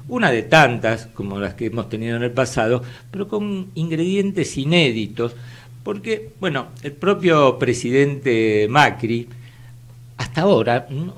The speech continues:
no la denomina de esa forma, sino como si fuera una tormenta, que por definición es algo para-, pasajero, pero la verdad que es demasiado persistente y lo que define a la palabra crisis es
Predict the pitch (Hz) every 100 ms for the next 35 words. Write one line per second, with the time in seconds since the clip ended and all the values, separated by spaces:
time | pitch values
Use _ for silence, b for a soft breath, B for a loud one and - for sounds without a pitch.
0 | 175 175 202 185 160 143 143 175 165 143
1 | 139 131 180 175 147 165 165 151 131 120
2 | 147 156 123 120 107 120 131 101 101 117
3 | 170 180 165 127 131 135 123 151 165 -
4 | 107 101 98 95 - - - 104 - 107
5 | - 160 101 104 - B B B B B
6 | B B - 139 139 196 110 92 90 107
7 | 151 135 - 101 87 107 95 95 - 143
8 | 143 - 123 - 151 - 127 131 151 139
9 | 104 120 117 - 180 175 135 127 120 127
10 | 127 135 139 143 143 143 117 - 123 117
11 | 120 110